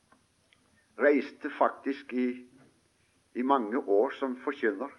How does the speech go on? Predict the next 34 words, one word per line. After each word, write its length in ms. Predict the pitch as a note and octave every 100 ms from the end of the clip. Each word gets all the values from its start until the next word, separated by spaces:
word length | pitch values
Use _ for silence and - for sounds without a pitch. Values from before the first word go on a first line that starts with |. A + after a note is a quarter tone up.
| _ _ _ _ _ _ _ _ _
uten 540 | F3 E3+ B2+ - A2+ C3+ -
at 220 | D3 -
jeg 200 | A#2 A#2
hadde 300 | B2 A#2+ C#3+
sett 440 | - B2+ B2+ -
den 180 | A#2+ B2
dyrebare 540 | B2 B2+ G2 G2+ G2 B2
sannhet 500 | - F#2 F2 G2 -
som 180 | A2 G#2+
jeg 180 | F#2+
skal 180 | - G2
tale 240 | A#2 F#2 E2+
om 80 | E2
her 160 | E2
i 120 | D#2 D2
kveld, 240 | C#2 A1 _ _ _ _ _ _ _ _ _ _ _ _ _ _ A2
om 120 | A2
Jesu 340 | A2 F#2+ F#2+
liv. 300 | F2 D2+ C2 _ _ _ _ _ _ _ _ _ _ _ - - _
Den 240 | D#3 E3 D3+
gangen 380 | D3 D#3+ G3
da 160 | C3 A#2+
prekte 440 | - D3+ C#3+ - B2
jeg 60 |
om 100 | C#3
frelse 400 | B2 A#2 A2+ D3
også, 300 | A#2+ - D#3+ - - _ _ _ _ _ _ - - _ _ -
for 160 | B2
det 320 | B2+ C3 C3+ -
er 200 | C#3 C#3
frelse 560 | - E3 C3+ - - G#2
det 120 | B2
gjelder 280 | D#3+ G3 G#3
nå 160 | G3+